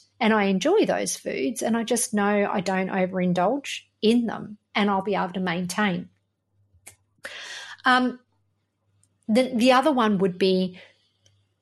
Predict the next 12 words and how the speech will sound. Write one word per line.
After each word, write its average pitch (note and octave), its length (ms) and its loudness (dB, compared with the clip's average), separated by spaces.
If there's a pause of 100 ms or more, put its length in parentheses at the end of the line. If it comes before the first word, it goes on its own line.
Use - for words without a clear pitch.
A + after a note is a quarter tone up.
(960)
tracking C4 520 -2
saves - 460 -2
you F#3 100 -4
time. F3+ 540 -8 (2250)
I G3+ 60 -2
know G#3 120 2
some G#3 200 0
people G#3 240 -4
might F3 240 -4
not F3+ 180 -8
think F3+ 240 -4
this. - 380 -4